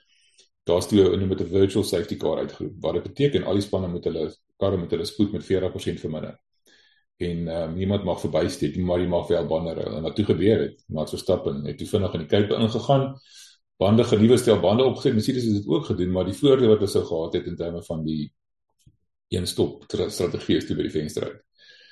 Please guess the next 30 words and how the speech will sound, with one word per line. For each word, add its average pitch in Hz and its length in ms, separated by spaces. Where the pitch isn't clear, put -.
En 98 120
toe 98 100
later 101 300
in 113 100
die 101 100
wedren 101 320
het, 85 220
eh, 85 220
Bottas 92 360
se 107 80
Alfa 95 260
Romeo 90 280
op 85 100
die 107 120
pole 92 200
gaan 80 120
staan 113 340
en - 60
toe 87 80
is - 60
daar 82 120
nou 82 280
volledige 98 440
veiligheidsmotor 90 580
uitgeroep 90 480
en 87 100
almal 95 240
het 87 120
toe 95 100
nou 82 300